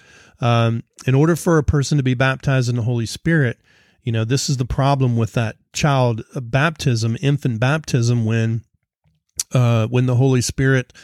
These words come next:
um, you know, uh, why doesn't the Holy Spirit, uh,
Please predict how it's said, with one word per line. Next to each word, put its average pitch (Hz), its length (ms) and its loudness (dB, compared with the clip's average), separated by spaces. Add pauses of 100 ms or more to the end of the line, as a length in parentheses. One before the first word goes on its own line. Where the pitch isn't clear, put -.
(360)
um, 113 520 -2 (200)
you 131 160 -2
know, 110 300 -2 (200)
uh, - 200 -12
why 123 220 0
doesn't 120 260 -2
the 117 60 -4
Holy 123 180 0
Spirit, 120 300 -6 (400)
uh, 120 180 -12